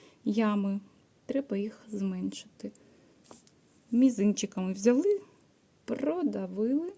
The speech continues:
О, все. Мені подобається. Тепер приступаємо до носика. Ніс — це взагалі така прям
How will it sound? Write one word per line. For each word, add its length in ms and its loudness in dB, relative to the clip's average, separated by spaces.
О, 240 4
все. 280 -8
Мені 180 2
подобається. 640 -6
Тепер 300 0
приступаємо 720 2
до 160 -4
носика. 760 -2
Ніс — 300 8
це 120 2
взагалі 440 0
така 320 -4
прям 400 -4